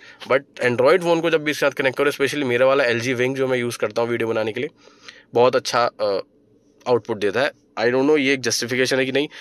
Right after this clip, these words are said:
but जो मुझे महसूस हुआ मैंने आपको बता दिया। ये मेरा खुद का परसेप्शन है, मेरे फ्रेंड्स का परसेप्शन है जो गाड़ी में अक्सर बैठते रहते हैं। तो, अ, इसके अलावा इसमें as such कुछ बताने वाली बात नहीं है। Android Apple यहाँ से कनेक्ट होता है और overall ये म्यूजिक सिस्टम बहुत, बहुत सॉलिड है। और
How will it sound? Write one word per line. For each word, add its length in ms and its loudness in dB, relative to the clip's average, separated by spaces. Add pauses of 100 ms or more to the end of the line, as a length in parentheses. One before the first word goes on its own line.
(180)
but 120 2
जो 100 2
मुझे 180 0
महसूस 340 -4
हुआ 80 2
मैंने 180 0
आपको 200 -8
बता 240 -2
दिया। 160 -4
ये 120 -2
मेरा 180 0
खुद 200 -8
का 80 0
परसेप्शन 460 -4
है, 60 -4
मेरे 160 -2
फ्रेंड्स 240 -8
का 80 -6
परसेप्शन 460 -6
है 60 -6
जो 120 -6
गाड़ी 220 -2
में 60 -4
अक्सर 180 -8
बैठते 280 -6
रहते 220 -12
हैं। 80 -12 (920)
तो, 120 4
अ, 300 6
इसके 260 0
अलावा 280 4
इसमें 260 2
as 140 2
such 120 -2
कुछ 140 -6
बताने 260 2
वाली 160 0
बात 260 0
नहीं 140 2
है। 140 0
Android 340 -2
Apple 200 -4
यहाँ 180 -4
से 120 -8
कनेक्ट 260 -6
होता 180 -4
है 100 -4 (920)
और 280 0 (120)
overall 340 4
ये 60 0
म्यूजिक 200 0
सिस्टम 300 -4
बहुत, 420 -2
बहुत 260 -6
सॉलिड 320 0
है। 100 -2 (480)
और 280 0